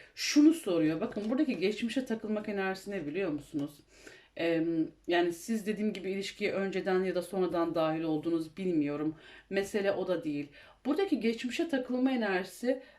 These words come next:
bende şunu uyandırıyor. Acaba şunu düşünüyor niyet aldığınız kişiler, sizinle bir hayat başlatmış olsaydı,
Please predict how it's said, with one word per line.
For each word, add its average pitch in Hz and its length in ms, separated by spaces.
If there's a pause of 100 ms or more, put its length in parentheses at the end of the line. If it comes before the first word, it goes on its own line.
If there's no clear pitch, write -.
(100)
bende 214 640
şunu 196 460
uyandırıyor. 151 640 (1400)
Acaba 269 640
şunu 226 340
düşünüyor 165 440
niyet 156 300
aldığınız 151 480
kişiler, 156 400
sizinle 254 720
bir 196 100
hayat 190 480
başlatmış 170 600
olsaydı, 143 760